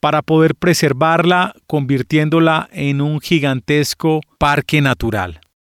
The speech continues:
Atención, es el discurso de graduación del colegio. Y miren por dónde va Bezos. ¿Va a lograr todo lo que describió en ese discurso? Posiblemente no, pero está apuntando muy alto de verdad.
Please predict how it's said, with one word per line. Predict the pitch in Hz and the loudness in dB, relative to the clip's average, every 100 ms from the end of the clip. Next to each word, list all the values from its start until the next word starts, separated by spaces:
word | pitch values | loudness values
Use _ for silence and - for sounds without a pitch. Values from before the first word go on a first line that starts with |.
| _ _ _ _ _ _ _ - | _ _ _ _ _ _ _ -4
Atención, | 156 180 170 - 202 185 127 _ _ - | -2 2 2 4 4 2 0 _ _ -2
es | 185 214 196 220 | 2 4 4 2
el | 190 | 2
discurso | 165 - - 185 185 - | 2 0 2 2 4 4
de | 185 | 4
graduación | 156 147 135 131 - 165 165 | 4 2 2 2 2 2 4
del | 165 175 | 4 2
colegio. | - 151 160 170 - 101 - _ _ - | 2 2 2 2 -2 -4 -8 _ _ -2
Y | 180 | 4
miren | 180 208 220 | 4 6 4
por | 202 180 | 4 4
dónde | 170 165 | 4 4
va | 156 160 | 4 2
Bezos. | 147 190 175 127 101 - - _ _ _ _ _ - | 2 2 4 0 -4 -8 -10 _ _ _ _ _ -14
¿Va | 107 131 | -4 0
a | 180 | 2
lograr | 180 147 151 | 2 2 0
todo | - 196 214 | 0 2 4
lo | 214 185 | 4 2
que | 160 | 2
describió | 147 - 143 143 143 | 2 0 -2 0 2
en | 160 | 2
ese | 185 202 | 2 2
discurso? | 170 - 240 226 - 110 - _ _ - | 2 0 0 0 -2 -6 -12 _ _ -6
Posiblemente | 147 - 160 180 185 160 160 | -4 0 2 4 2 2 0
no, | 107 - _ _ | -2 -6 _ _
pero | - 123 | -6 -4
está | 113 135 | 0 -2
apuntando | 131 147 123 127 123 131 | -2 -2 -2 -2 0 0
muy | 135 131 | 2 2
alto | 127 123 - 120 | 0 -2 -2 -2
de | 110 | -2
verdad. | 107 104 92 | -4 -8 -12